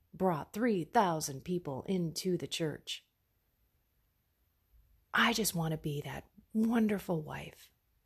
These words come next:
that Jesus-loving wife.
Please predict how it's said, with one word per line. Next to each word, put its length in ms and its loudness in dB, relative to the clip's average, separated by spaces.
that 200 -8
Jesus-loving 800 0
wife. 360 -6